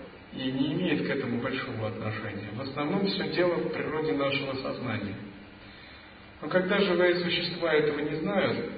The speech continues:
они запутываются. Но когда йогин входит в состояние мандалы, он это понимает. Он видит, что всё связано с его собственным сознанием. Всё заключено в его собственном сознании.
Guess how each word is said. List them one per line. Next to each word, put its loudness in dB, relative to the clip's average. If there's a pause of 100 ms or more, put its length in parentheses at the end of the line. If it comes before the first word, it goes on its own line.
(140)
они -2
запутываются. -2 (1080)
Но -6
когда 0
йогин 2
входит -4
в -4
состояние -2
мандалы, 2 (340)
он -2
это 0
понимает. -2 (1040)
Он -2
видит, 0
что 2 (300)
всё 6 (140)
связано 2
с -2
его -2
собственным 0
сознанием. -2 (540)
Всё 4
заключено 2
в 2
его 2
собственном 0
сознании. 0